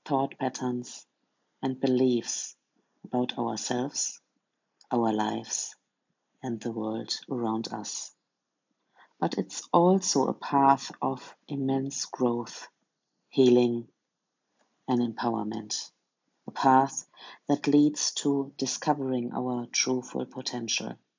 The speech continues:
This topic is important for parents and teachers who want to see their students and kids win in life by living up to their full potential with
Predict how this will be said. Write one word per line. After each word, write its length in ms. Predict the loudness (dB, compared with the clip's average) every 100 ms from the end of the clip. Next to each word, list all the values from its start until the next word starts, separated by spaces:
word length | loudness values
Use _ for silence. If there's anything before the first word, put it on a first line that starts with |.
| _ _ _ _ _ _ -20 -20 _ _
This 260 | 4 4 4
topic 400 | -2 -2 -2 -2
is 360 | -2 -2 -4 -10 -8
important 480 | -4 -4 -2 -4
for 100 | -6
parents 520 | -8 -4 -2 0 -2 -6
and 140 | -10
teachers 720 | -6 -4 -2 -2 -4 -6 -12 -16 _ -20 -20 -6
who 120 | -2
want 300 | 4 6 4
to 120 | 0 -2
see 340 | -2 0 0
their 220 | 2 0
students 680 | 0 -2 0 2 2 0 -4
and 160 | -8 -2
kids 400 | -2 0 -2 0
win 300 | 2 2 0
in 120 | -4
life 580 | -2 -2 -4 -6 -12 -18 _
by 120 | -6
living 380 | 0 0 0 -2 0
up 220 | -2 -2 -20 _ _ _ _ _
to 120 | -4 -2
their 200 | -2 -4
full 300 | -6 -2 -2
potential 760 | -4 -6 -4 -2 -2 -4 -6 -10 -8
with 180 | -8